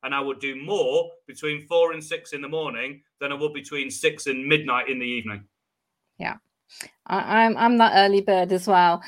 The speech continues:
Speaker 2: but I often write with my daughter, and she's the owl. She wakes up in the
Speaker 1: Yeah.
Speaker 2: evenings.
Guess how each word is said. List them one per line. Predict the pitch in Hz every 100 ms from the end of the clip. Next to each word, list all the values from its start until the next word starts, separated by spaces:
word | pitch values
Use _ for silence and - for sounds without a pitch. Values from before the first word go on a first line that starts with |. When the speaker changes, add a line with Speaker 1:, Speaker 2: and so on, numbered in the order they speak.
| -
Speaker 2:
but | -
I | 175 240
often | 262 - 262
write | 233
with | 170
my | 196 202
daughter, | 196 226 214 214 -
and | 156 196
she's | 180 208 190
the | 202
owl. | - 220 156 156 170
She | - 240
wakes | 220 202 190 - -
up | 208 143 - _ _ _
in | - 202
the |
Speaker 1:
Yeah. | 190 214 226
Speaker 2:
evenings. | 202 151